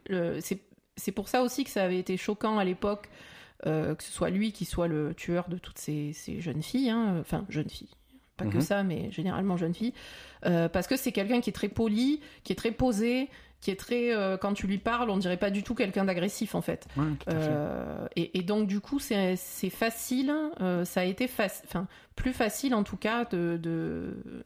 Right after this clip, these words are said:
Speaker 1: de le faire parler de son expérience, de ce qu'il a vécu, de ses, de, de, de,
Speaker 2: Ouais.
Speaker 1: de, de récupérer des informations sur, euh, sur les serial killers à
Speaker 2: Mhm.
Speaker 1: travers Ed Kemper.
Speaker 2: Ouais, ouais.
Speaker 1: Et...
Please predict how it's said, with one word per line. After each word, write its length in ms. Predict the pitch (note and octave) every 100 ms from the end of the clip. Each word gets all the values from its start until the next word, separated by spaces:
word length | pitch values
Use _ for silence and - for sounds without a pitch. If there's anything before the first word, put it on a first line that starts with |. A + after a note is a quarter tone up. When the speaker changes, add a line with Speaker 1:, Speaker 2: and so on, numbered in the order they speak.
| -
Speaker 1:
de 600 | E3+ F3 E3 D#3+ D#3+ D#3
le 260 | D#3+ D#3+ E3+
faire 220 | E3 F#3+
parler 280 | F#3+ - G#3
de 140 | G3 F3
son 160 | F3
expérience, 600 | F3 - F3 E3+ G#3 A3+ F#3
de 180 | E3+
ce 140 | E3 -
qu'il 160 | -
a 40 | D#3
vécu, 340 | D3+ - G#3+
de 100 | G3
ses, 340 | E3+ E3 D#3 D3
de, 160 | D3
de, 140 | C#3+ D3
de, 280 | D3+ C#3+ C#3+
Speaker 2:
Ouais. 180 | F#2+ - - - - -
Speaker 1:
de, 380 | E3 D3 C#3 B2 C3+ B2 G#2+ E2 - - -
de 140 | D#3
récupérer 400 | D#3 - - F#3
des 120 | F#3
informations 680 | E3+ E3+ D#3+ D3+ D#3+ G3 G3
sur, 280 | - E3 E3
euh, 160 | D#3 E3 - - - - - _ _
sur 260 | - - F#3
les 80 | F#3
serial 300 | F3 E3 D#3+
killers 280 | - F3+ G#3
à 80 | B2+
Speaker 2:
Mhm. 80 | B2
Speaker 1:
travers 260 | F3 F#3
Ed 80 | F3
Kemper. 240 | - E3 -
Speaker 2:
Ouais, 60 | G#2+
ouais. 760 | G#2 F#2 - - - - - E3
Speaker 1:
Et... 720 | D#3 D3 C#3 - - G1+